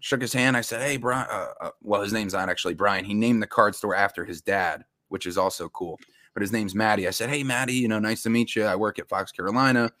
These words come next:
Saw the piece on you, knew I had to come in." So we're talking,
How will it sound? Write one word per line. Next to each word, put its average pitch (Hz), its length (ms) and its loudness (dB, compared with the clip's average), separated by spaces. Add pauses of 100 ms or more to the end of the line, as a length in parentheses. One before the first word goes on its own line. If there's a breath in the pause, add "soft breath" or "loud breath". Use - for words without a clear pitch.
(260 soft breath)
Saw 113 180 4
the 98 80 2
piece 135 300 6
on 123 180 6
you, 120 80 4
knew 110 140 2
I 104 100 2
had 104 140 0
to 98 60 -2
come 110 240 0
in." 120 240 0 (960)
So 131 140 4
we're 165 120 6
talking, 123 500 6